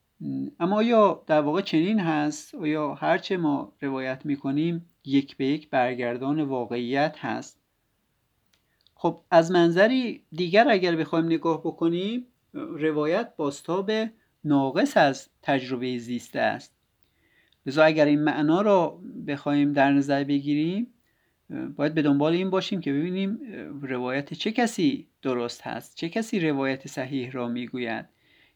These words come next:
یعنی آنچه که در واقع آنگونه بوده است داره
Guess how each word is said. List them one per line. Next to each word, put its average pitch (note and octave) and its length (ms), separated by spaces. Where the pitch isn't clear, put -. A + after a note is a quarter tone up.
یعنی A#2+ 220
آنچه C3+ 280
که C3 100
در A#2 380
واقع D3 560
آنگونه C3+ 500
بوده B2 280
است D3 280
داره B2 380